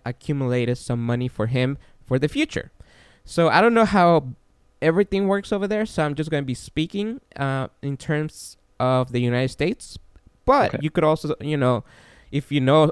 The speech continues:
Speaker 1: a little bit about this, then, you know, chime in, and then you will also let me know how everything works over there. So basically,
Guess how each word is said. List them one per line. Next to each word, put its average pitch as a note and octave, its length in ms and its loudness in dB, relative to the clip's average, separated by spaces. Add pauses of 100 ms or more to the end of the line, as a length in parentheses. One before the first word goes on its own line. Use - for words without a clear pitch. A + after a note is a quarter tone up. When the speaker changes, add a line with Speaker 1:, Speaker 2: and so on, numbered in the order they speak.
Speaker 1:
a B2+ 100 0
little D3 180 0
bit C3+ 120 2
about A2+ 320 0
this, D3+ 300 0
then, C3 280 -4
you C3+ 80 -4
know, A#2 120 -4
chime B2 320 -6
in, D#3+ 240 -4
and B2+ 160 -2
then C3+ 160 -4 (160)
you C#3+ 200 0
will D3+ 180 0
also B2+ 360 -2
let B2+ 140 -2
me A#2 80 -4
know A2+ 160 -2
how A#2 200 -4
everything A2 360 -6
works A2 240 -8
over G#2 140 -6
there. D3+ 280 -2 (320)
So - 120 -4
basically, G#3 580 -2